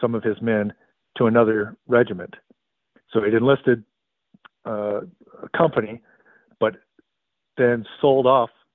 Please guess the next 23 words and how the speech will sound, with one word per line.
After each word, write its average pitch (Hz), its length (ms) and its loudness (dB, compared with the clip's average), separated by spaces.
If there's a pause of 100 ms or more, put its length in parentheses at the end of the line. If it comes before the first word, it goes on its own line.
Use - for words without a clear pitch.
(420)
the 127 60 -12
enlistments 123 440 -10
of 104 100 -12
thirty-one 113 680 -2
of 107 100 -2
those 107 240 -4
men 104 300 0 (440)
to 131 60 4
another 113 260 0
regiment 107 480 0 (320)
instead 113 260 0
of 104 100 -2
keeping 107 300 -4
them 104 140 -4
within 101 260 -12
the 104 60 -4
Ninth 98 240 -4
Pennsylvania 98 560 -4
Regiment. 98 400 -2 (1120)
Um, 104 340 2 (320)
Alexander 151 420 2
Hamilton, 151 600 -4 (260)
uh, 123 300 -8